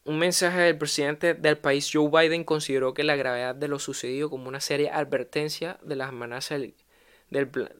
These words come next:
que plantea el cambio climático. Bueno, esto como le estaba diciendo an-, en el anterior episodio que les dije, que el cambio climático es un hecho y que depende mucho de nosotros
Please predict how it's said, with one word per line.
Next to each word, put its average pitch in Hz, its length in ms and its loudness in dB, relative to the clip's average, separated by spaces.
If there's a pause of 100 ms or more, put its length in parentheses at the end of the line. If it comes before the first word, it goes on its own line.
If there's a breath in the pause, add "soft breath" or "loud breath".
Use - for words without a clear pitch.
(280)
que 139 120 4
plantea 135 440 4
el 151 140 4
cambio 143 300 4
climático. 143 400 0
Bueno, 143 260 4
esto 139 200 0
como 165 180 2
le 165 60 2
estaba 143 260 10
diciendo 156 560 8
an-, 139 220 0 (120)
en 143 140 0
el 139 120 4
anterior 131 500 2
episodio 156 600 6
que 143 100 6
les 131 140 6
dije, 156 420 0 (800 loud breath)
que 131 260 -2
el 127 160 -2
cambio 131 400 0
climático 147 800 0
es - 180 -6
un 156 260 -2
hecho 170 360 2
y 160 160 -6
que 135 140 2
depende 127 600 0 (180)
mucho 156 420 0
de 165 100 2
nosotros 147 600 2